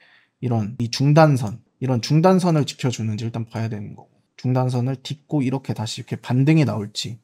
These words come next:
아니면은 중단선이 이탈하게 되면은 쭉 밀리겠죠, 또. 그렇기 때문에 일단은 솔라나는, 솔라나도 지켜보지만,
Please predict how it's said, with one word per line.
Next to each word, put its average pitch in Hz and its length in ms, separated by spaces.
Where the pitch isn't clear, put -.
아니면은 120 480
중단선이 135 560
이탈하게 127 360
되면은 113 400
쭉 233 140
밀리겠죠, 110 480
또. 135 200
그렇기 131 280
때문에 127 440
일단은 190 460
솔라나는, 185 720
솔라나도 190 540
지켜보지만, 139 960